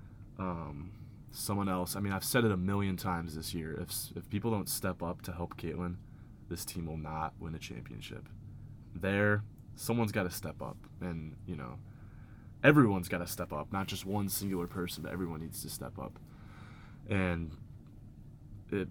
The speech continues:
it just didn't happen. It fell apart. They put out the box and one defense. Clark was on clamps, and nobody else could find the bottom of the bucket.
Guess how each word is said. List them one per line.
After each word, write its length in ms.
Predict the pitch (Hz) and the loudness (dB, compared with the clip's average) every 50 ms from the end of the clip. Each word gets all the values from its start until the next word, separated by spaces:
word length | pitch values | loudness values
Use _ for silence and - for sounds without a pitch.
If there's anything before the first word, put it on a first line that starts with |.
| - - - | -6 -8 -4
it 120 | - 101 - | -4 -4 -2
just 240 | - 92 90 - - | -2 -4 -4 -2 -2
didn't 220 | 95 90 90 87 | -2 -2 0 -2
happen. 360 | 87 87 85 87 - - - - | -2 -2 -4 -4 -4 -6 -6 -6
It 80 | 90 | -6
fell 200 | - - 92 90 | -2 0 0 0
apart. 440 | 90 - - 95 92 95 98 - - | 0 0 2 4 4 6 6 4 2
They 100 | 98 90 | -2 -2
put 180 | - - 95 92 | 0 0 2 2
out 140 | 90 87 | 2 0
the 80 | - 87 | 0 0
box 320 | 80 92 92 92 87 - | 2 2 2 2 2 0
and 140 | - 92 92 | 0 0 2
one 180 | 92 95 92 90 | 4 4 2 2
defense. 960 | 85 98 104 101 104 - 107 101 101 101 98 98 - - - - - - - - - - - | 4 2 2 2 2 2 4 4 6 6 4 4 2 0 0 0 -2 -4 -8 -12 -12 -12 -12
Clark 380 | - - - 95 92 92 - - | -10 -4 -2 0 0 0 0 -2
was 120 | 92 87 | -2 0
on 180 | 92 87 87 87 | 0 0 -2 -2
clamps, 760 | - - - 101 95 95 95 95 95 90 - - - - - - - - | -4 -2 0 2 2 4 2 2 0 0 0 -2 -2 -2 -4 -8 -10 -6
and 220 | - 90 85 85 85 | -4 -4 -2 0 0
nobody 380 | 87 87 90 85 92 90 90 | 2 2 2 2 2 4 4
else 420 | 90 87 87 87 87 85 - - - | 4 4 4 2 2 0 -2 -6 -6
could 160 | - 92 - | -6 -6 -6
find 260 | - - 85 82 82 | -4 -4 -2 -2 -2
the 40 | 82 | -4
bottom 280 | 73 82 80 80 78 80 | -2 -2 -2 -2 -4 -4
of 60 | 78 | -6
the 60 | 73 | -6
bucket. 360 | - 76 69 67 - - - | -6 -6 -6 -6 -8 -10 -10